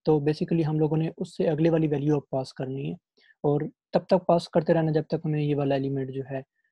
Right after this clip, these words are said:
अ, टू, अ, एलिमेंट जो है वो मिल नहीं जाता। तो इससे क्या होगा कि हम लोग यहाँ पे, अ, जो temp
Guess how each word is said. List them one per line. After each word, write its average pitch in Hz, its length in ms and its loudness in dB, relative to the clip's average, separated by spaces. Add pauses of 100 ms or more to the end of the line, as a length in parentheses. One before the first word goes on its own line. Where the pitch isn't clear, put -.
(140)
अ, 135 220 -4
टू, 147 460 -4 (120)
अ, 151 40 -6
एलिमेंट 139 600 -4
जो 135 140 -10
है 139 80 -8
वो 135 120 -4
मिल 131 160 -4
नहीं 131 220 -6
जाता। 127 320 -10 (600)
तो 156 320 0
इससे - 200 -6
क्या 175 140 0
होगा 165 220 2
कि 156 100 -4
हम 147 140 -4
लोग 151 360 -4
यहाँ 143 200 -6
पे, 151 180 0
अ, 139 640 -8 (280)
जो 143 140 0 (160)
temp 165 200 2